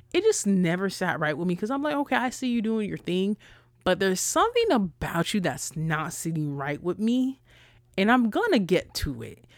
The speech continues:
So the fact that now he's getting exposed for having a secret, like, OnlyFans account where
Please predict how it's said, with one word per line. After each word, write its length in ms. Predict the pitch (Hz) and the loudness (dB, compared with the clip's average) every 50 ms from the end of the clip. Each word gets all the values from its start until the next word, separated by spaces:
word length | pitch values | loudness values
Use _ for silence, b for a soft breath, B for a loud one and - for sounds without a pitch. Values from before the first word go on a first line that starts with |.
| b b b | b b b
So 180 | - - 190 180 | -6 -2 0 2
the 120 | 180 175 | 2 0
fact 440 | - - - 311 370 453 453 427 - | 0 2 2 4 4 2 0 -4 0
that 220 | 302 269 214 190 | 0 2 2 2
now 280 | 196 160 156 170 175 185 | 2 2 2 2 2 2
he's 240 | 180 196 208 196 185 | 0 -2 -4 -4 -2
getting 300 | 170 160 175 175 175 160 | -2 0 0 0 0 -2
exposed 880 | 139 - - - - - - - 143 139 143 147 151 156 160 175 165 - - b b b b b b b | -4 -6 -8 -8 -8 -8 -6 -2 0 2 2 2 2 2 0 -2 -4 -6 -10 b b b b b b b
for 280 | b - - - 165 156 | b -10 -4 -2 0 0
having 540 | 156 - - 214 240 277 277 294 294 294 254 | 0 0 0 2 2 2 4 2 2 2 2
a 160 | - 202 190 190 | 0 0 -2 -2
secret, 760 | - - - - - 185 190 - - - 190 185 180 - - | -2 -6 -8 -6 -4 -4 -6 -6 -4 -2 0 0 0 0 0
like, 360 | 170 156 147 143 143 - - - | 0 0 0 0 -2 -4 -8 -8
OnlyFans 640 | 151 151 156 165 170 180 170 - 175 160 165 160 165 | -6 -4 -2 -2 -2 -2 -2 -2 -2 -2 -2 -2 -4
account 400 | 160 - 175 160 156 151 151 151 | -6 -4 -2 -2 -2 -2 -4 -6
where 360 | 151 151 147 147 143 143 | -4 -2 -2 0 -2 -2